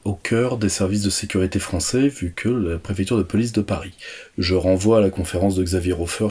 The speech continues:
qui a été faite peu de temps après chez nous, et qui lève les problématiques sécuritaires de ce cas. La préfecture de police de Paris est l'un des centres de la sécurité de soixante-cinq millions de Français. Il a été visé, pourquoi ? Parce que, par antiracisme et par peur de l'islamophobie,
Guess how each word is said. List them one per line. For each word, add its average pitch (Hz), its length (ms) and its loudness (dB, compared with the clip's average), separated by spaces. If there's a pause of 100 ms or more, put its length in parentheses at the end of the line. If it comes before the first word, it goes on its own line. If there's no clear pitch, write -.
qui 90 120 -2
a - 20 0
été 85 160 -4
faite 95 180 -4
peu - 140 -4
de - 40 -14
temps 87 160 -4
après 85 220 -4
chez 92 200 -2
nous, 143 280 4 (400)
et 98 80 -2
qui 98 140 0
lève 123 340 6
les 107 160 4
problématiques 101 960 0
sécuritaires 101 640 0
de 104 80 2
ce - 160 -2
cas. - 260 -6 (540)
La - 120 4
préfecture 110 360 0
de 104 60 6
police 101 300 2
de 95 80 2
Paris 113 240 2
est 156 40 4
l'un 107 140 4
des 98 120 2
centres 147 420 2
de 104 40 4
la 107 80 4
sécurité 107 520 2
de - 40 -2
soixante-cinq 123 440 2
millions 139 180 4
de 151 60 0
Français. - 420 -2 (1200)
Il 82 80 -2
a 85 60 2
été 87 200 0
visé, 90 500 0 (100)
pourquoi ? 131 480 0
Parce - 320 -2
que, 131 380 2 (420)
par 101 360 2
antiracisme 139 840 2
et 87 40 2
par 85 200 -2
peur 151 180 4
de 123 80 2
l'islamophobie, 104 960 2